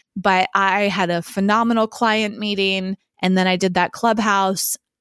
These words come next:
and it was, like, energy up the wazoo for hours and hours afterwards. And that's part of how I'm indicated when I'm in the flow state. It's like, okay, this feels so fantastic.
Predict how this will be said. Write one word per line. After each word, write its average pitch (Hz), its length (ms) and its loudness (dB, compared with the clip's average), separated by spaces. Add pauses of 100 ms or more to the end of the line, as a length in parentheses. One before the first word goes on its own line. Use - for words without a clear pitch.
(120)
and 185 380 -2
it 196 100 2
was, 185 260 0
like, 175 400 0
energy 180 440 2
up 175 120 -4
the 180 100 0
wazoo 175 480 2
for - 220 -6
hours 180 380 0
and 175 100 -2
hours 180 320 2
afterwards. 190 720 -2
And 226 160 2
that's 254 320 0 (340)
part 220 300 0
of 208 80 -2
how 214 240 2
I'm 202 160 0
indicated 196 580 0
when 185 220 -2
I'm 180 100 0
in 180 120 0
the 175 60 0
flow 269 360 0
state. 156 260 0
It's - 160 -6
like, 175 180 -2
okay, 190 380 2 (380)
this 220 360 0
feels 208 260 2
so 262 300 0
fantastic. 220 1000 -2